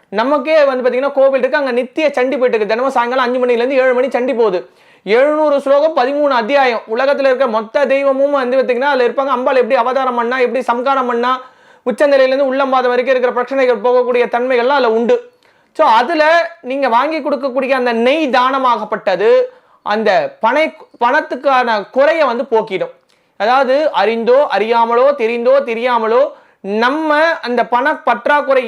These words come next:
ஏற்படக்கூடிய வாய்ப்புகள் முன்-, நம்ம வந்து ஏற்பட்டிருந்ததுன்னா இந்த நெய் தானமாகப்பட்டது ரொம்ப விசேஷமா இருக்கும். முடிஞ்சா சண்டி ஹோமம் நடக்கிற இடத்துல நெய் தானம் வாங்கி கொடுங்க. அப்படி உங்களுக்கு சண்டி ஹோமம் நடக்கிற இடம் தெரியலன்னா நமக்கு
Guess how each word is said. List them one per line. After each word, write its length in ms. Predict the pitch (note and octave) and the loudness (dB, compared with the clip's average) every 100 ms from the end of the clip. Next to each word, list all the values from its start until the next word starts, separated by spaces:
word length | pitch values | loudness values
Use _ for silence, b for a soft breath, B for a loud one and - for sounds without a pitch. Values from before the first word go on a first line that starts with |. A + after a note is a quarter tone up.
| B3 | 0
ஏற்படக்கூடிய 680 | B3+ C4+ B3 A3+ A#3+ A3 A#3 F#3+ | -2 -2 -4 -4 -4 0 0 2
வாய்ப்புகள் 520 | A3+ C#4 C#4 C4 B3 C4+ A3+ | 2 0 0 -2 -2 -4 -6
முன்-, 180 | A3 G3+ G#3+ | -6 -4 -4
நம்ம 180 | A3 G#3+ | -2 -2
வந்து 160 | G#3+ B3+ A3 | -2 0 0
ஏற்பட்டிருந்ததுன்னா 840 | A3 A3 - A3+ G#3+ G3 E3 F3 A3 B3+ B B B G#3+ | 0 -2 -4 -2 -2 -4 -4 -2 -2 -2 B B B -4
இந்த 120 | A3+ A3 A3 | -2 0 0
நெய் 220 | C4+ E4 B3+ | 0 0 2
தானமாகப்பட்டது 960 | A#3+ C4 C#4 C4 A3+ A3 A#3 G3+ A3+ C4 | 2 2 0 0 0 0 -4 -4 -2 -2
ரொம்ப 220 | A3 A#3 B3 G3 D3 - G3+ | -2 0 2 2 -2 -8 -12
விசேஷமா 420 | F#3 A#3 G#3+ A3+ G#3+ | -4 -2 -2 -2 -2
இருக்கும். 280 | G3 B3 D#4 B B B F#3 | -2 -2 -4 B B B -4
முடிஞ்சா 360 | A3+ B3+ C#4 D#4 D#4 A#3 | -2 0 2 2 -2 -4
சண்டி 280 | A#3+ C4+ C4+ | -4 -2 0
ஹோமம் 280 | C4 B3 A3+ | 0 0 -2
நடக்கிற 260 | A3 A#3 A#3+ | -2 -2 -2
இடத்துல 240 | A3 A3+ D4 A#3+ | -2 -2 -2 0
நெய் 200 | A#3+ C4 A#3 | -2 0 0
தானம் 340 | A3+ A#3 C#4 | 0 0 -2
வாங்கி 220 | G#3+ A3+ G#3 | -2 -2 -4
கொடுங்க. 240 | G3+ G3 B3+ D4+ B B B | -4 -2 -4 -6 B B B
அப்படி 180 | A#3 A#3+ A#3+ | -2 0 0
உங்களுக்கு 300 | A#3 A3+ A3 A#3 | 0 0 0 -2
சண்டி 180 | C4+ C#4+ | 0 0
ஹோமம் 220 | C4+ A#3+ | 0 0
நடக்கிற 220 | A#3 A#3 A3 | 0 0 0
இடம் 180 | A3+ A3 | 0 0
தெரியலன்னா 340 | B3 A#3+ B3+ D4+ A3 | 0 -2 -2 -2 -4
நமக்கு 320 | A#3 B3+ | -4 -4